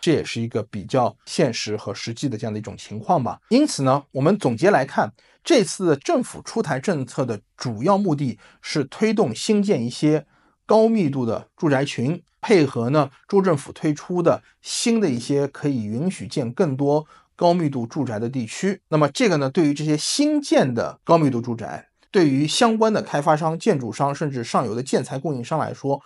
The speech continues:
可能是一个利好。但是呢，对于二手房或者现有的房产的持有者来说呢，这个利好是非常有限的。甚至对于一些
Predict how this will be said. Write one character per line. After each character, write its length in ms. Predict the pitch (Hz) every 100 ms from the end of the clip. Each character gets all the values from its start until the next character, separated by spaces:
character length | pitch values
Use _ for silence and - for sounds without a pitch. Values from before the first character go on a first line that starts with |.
| _ _
可 140 | -
能 80 | 101
是 160 | 101 135
一 40 |
个 60 | 117
利 140 | 131
好。 260 | 117 - - _ _ _ _
但 180 | 208 175
是 180 | 156 175
呢， 220 | 147 135 - _
对 220 | - 240 147
于 180 | 160 -
二 220 | 349 277
手 200 | 139 101
房 300 | - 104 107
或 180 | 135 180
者 160 | 131 82
现 320 | - - 294
有 120 | 151
的 120 | 85 82
房 220 | 107 131
产 120 | 135
的 80 | 87
持 200 | - 135
有 120 | 143
者 140 | 139
来 180 | 73 60
说 240 | 104 143 143
呢， 260 | 131 117 _ -
这 80 |
个 60 | 160
利 120 | 160
好 140 | 127 85
是 140 | 110
非 180 | - 202
常 160 | 156
有 120 | 143 80
限 280 | - 233
的。 140 | 131 - - _
甚 220 | - 262
至 160 | - 147
对 220 | 247 160
于 80 | 147
一 180 | 160
些 400 | 143 - 156 156